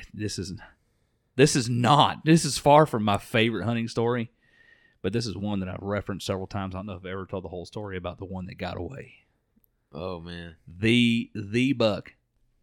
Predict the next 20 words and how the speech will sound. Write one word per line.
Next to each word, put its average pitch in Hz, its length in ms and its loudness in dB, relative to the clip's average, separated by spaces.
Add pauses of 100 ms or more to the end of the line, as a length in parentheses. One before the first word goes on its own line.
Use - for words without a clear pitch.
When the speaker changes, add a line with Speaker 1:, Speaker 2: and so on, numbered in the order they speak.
(260)
Speaker 1:
So 87 840 -2
two 143 160 -4
thousand 110 720 -4
thirteen, 113 1300 -4
two 113 140 -6
thousand 95 260 -4
fourteen 90 320 -8
hunting - 180 -14
season, - 360 -12 (1200)
I 98 140 -4
was 92 340 -8 (340)
still 120 320 -2
in 131 100 0
the 123 60 0
Army, 92 320 -4
stationed 92 460 -6
at 87 140 -10 (320)
Fort - 280 -4
Campbell, 98 280 -6
Kentucky. - 580 -12